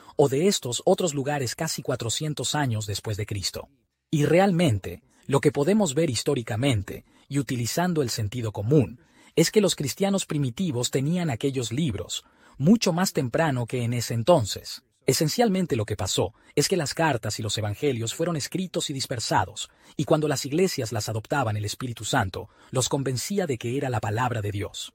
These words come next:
Y lo primero que querían hacer era copiarla y enviarla a otra iglesia y otros hermanos. Y así, realmente, no es enigma.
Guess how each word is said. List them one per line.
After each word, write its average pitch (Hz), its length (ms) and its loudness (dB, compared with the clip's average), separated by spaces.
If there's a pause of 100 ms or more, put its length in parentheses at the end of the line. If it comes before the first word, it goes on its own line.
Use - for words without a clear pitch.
(200)
Y 151 100 2
lo 160 120 6
primero 208 320 2
que - 120 -2
querían 117 360 -2
hacer 120 280 -2
era 117 200 -2
copiarla 110 680 -2
y 117 120 -4
enviarla 139 640 -2
a 110 160 -2
otra 131 260 -2
iglesia 113 540 -4
y 98 120 -6
otros 107 280 -6
hermanos. 90 640 -8 (480)
Y 139 120 2
así, 233 480 2
realmente, 175 800 2 (100)
no 139 220 -2
es 160 160 -2
enigma. 147 500 -2